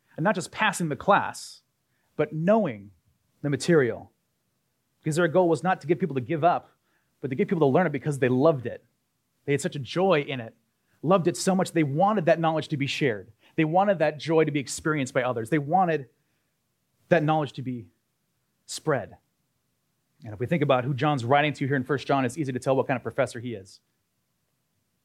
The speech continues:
He's writing to vulnerable believers. They've been hit broadside by false teaching and lies about Jesus. And what John wants more than anything,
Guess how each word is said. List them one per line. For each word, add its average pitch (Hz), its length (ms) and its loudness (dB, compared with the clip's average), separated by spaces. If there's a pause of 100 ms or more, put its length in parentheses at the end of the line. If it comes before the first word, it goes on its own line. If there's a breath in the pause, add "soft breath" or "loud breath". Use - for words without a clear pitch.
(720)
He's 139 200 -8
writing 170 220 6
to 143 80 -6
vulnerable 165 640 -4 (260)
believers. 123 460 -4
They've 131 120 -2
been 143 120 2
hit 156 260 -6 (920)
broadside 127 720 0 (240)
by 120 320 -2 (100)
false 151 240 0
teaching 156 520 -8 (280 soft breath)
and 113 120 -8
lies 151 460 0
about 143 220 0
Jesus. 156 300 -6
And 139 100 -4
what 165 120 -4
John 170 280 -2
wants 165 240 -2
more 165 180 0
than 156 120 -2
anything, 170 500 -2